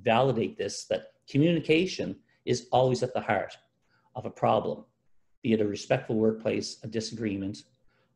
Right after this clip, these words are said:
a difficult conversation. So the best way to resolve it is with good two-way communication. And we're gonna take a look at that today on where are some of the pitfalls and what can we do about them.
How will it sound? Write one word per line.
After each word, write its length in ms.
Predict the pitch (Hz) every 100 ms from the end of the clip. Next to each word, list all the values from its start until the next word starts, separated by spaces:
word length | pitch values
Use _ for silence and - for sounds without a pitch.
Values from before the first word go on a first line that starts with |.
| _
a 40 | 98
difficult 440 | 107 - 113 -
conversation. 840 | 110 98 95 - 110 123 - 87 - _ _ _ - _ _
So 600 | - - 160 147 143 - -
the 120 | 143
best 360 | 143 156 180 -
way 180 | 175 160
to 100 | 143
resolve 420 | 131 117 110 107
it 120 | 110
is 180 | 113 107
with 360 | 101 104 - 113
good 360 | 135 127 127 - _ -
two-way 320 | 131 117 110
communication. 720 | 110 104 98 - 107 - 113
And 120 | 127
we're 100 | 165
gonna 380 | 220 370 294 - -
take 180 | 190
a 40 | 165
look 200 | 147 147
at 100 | 131
that 240 | 113 117
today 400 | - 110 107 90
on 240 | - 90 80 - _ _ _ _
where 480 | - 113 117 143 151
are 40 |
some 240 | 151 165 147
of 60 |
the 60 | 120
pitfalls 600 | - 131 - 151 208 220
and 100 | 180
what 140 | -
can 100 | 165
we 80 | 156
do 140 | 135
about 280 | 143 117 90
them. 160 | -